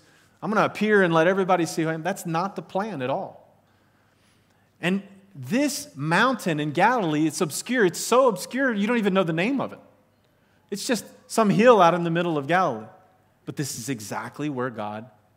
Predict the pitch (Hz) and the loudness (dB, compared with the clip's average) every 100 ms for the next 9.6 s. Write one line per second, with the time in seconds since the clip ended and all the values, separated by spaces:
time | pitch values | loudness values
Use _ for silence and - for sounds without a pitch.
0 | - 220 170 - - _ _ _ _ _ | -6 -6 -6 -12 -20 _ _ _ _ _
1 | _ - 165 151 160 - 202 170 - - | _ -12 -6 -6 -6 -2 0 0 -2 -8
2 | - _ _ _ _ 180 170 135 120 110 | -14 _ _ _ _ -6 -6 -6 -6 -6
3 | 120 170 214 - 233 175 208 220 165 151 | -2 0 0 -2 2 4 4 2 -2 0
4 | 185 170 - 233 180 196 - _ _ _ | 0 -2 -4 -2 -2 -4 -12 _ _ _
5 | _ _ _ _ 139 196 208 214 202 160 | _ _ _ _ -4 0 4 4 2 2
6 | 175 202 196 196 175 208 170 165 151 151 | 2 4 2 2 2 0 0 -2 -4 -4
7 | 165 165 170 170 156 160 160 180 165 147 | -6 -4 -4 -2 0 0 0 -2 -6 -4
8 | 151 143 - 123 131 135 139 123 104 151 | -4 -4 -6 -6 -4 -4 -4 -6 -6 -4
9 | 147 151 151 - 147 | -2 -2 -4 -4 -6